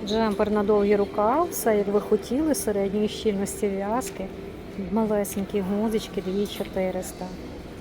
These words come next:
М'якунька шерсть, не косюча. Просто дуже-дуже сподобався.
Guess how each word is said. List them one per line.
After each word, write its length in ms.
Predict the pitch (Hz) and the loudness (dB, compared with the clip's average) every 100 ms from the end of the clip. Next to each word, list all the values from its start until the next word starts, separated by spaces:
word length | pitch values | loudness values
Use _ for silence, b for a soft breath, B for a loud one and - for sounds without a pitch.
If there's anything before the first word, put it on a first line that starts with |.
| 196 | -2
М'якунька 720 | 208 220 - 208 208 185 190 | 0 0 0 0 0 -2 -6
шерсть, 480 | 180 - 190 180 - | -6 -6 -4 -6 -4
не 100 | 202 | -4
косюча. 760 | 208 208 - 208 254 - 226 190 - - 311 247 - 220 - | -2 -4 -2 -2 -2 -4 -8 -10 -10 -10 -8 -8 -10 -12 -6
Просто 460 | 240 208 269 254 208 | 0 2 2 0 -4
дуже-дуже 680 | 185 208 196 196 190 175 190 | 0 2 2 0 0 -2 -4
сподобався. 760 | - 196 190 185 190 - 214 | -2 0 0 0 -2 -4 -6